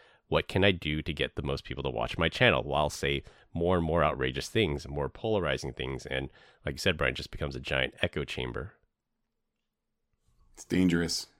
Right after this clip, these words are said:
Speaker 2: Dangerous for everybody.
Speaker 1: All right. Well, <clears throat> we haven't lost everybody yet. We, <laughs> we've only gone through part one. So <laughs> let's, let's,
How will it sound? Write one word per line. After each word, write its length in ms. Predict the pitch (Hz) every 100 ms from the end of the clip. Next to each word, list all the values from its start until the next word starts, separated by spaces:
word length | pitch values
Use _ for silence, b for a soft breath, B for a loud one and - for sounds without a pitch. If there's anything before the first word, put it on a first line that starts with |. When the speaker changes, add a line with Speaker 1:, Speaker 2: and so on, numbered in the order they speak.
| -
Speaker 2:
Dangerous 300 | - 87 90
for 100 | -
everybody. 440 | 80 76 73 78 76 - - - - - - - - _ - _ _ _ _ - -
Speaker 1:
All 80 | 78
right. 180 | 69 76 -
Well, 200 | 80 -
<clears throat> 60 | -
we 300 | 127 110 113
haven't 200 | 123 110
lost 260 | 98 98 101
everybody 380 | 87 82 80
yet. 220 | 78 76 71
We, 100 | 104
<laughs> 60 | 123
we've 220 | 107 117
only 160 | 117
gone 280 | 95 - 82
through 140 | 80 73
part 300 | - 78 73
one. 360 | 78 69 78
So 220 | - 90 85
<laughs> 80 | -
let's, 260 | 147 - - 247 127 370 - B 165 B B B B B B B _ -
let's, 180 | 92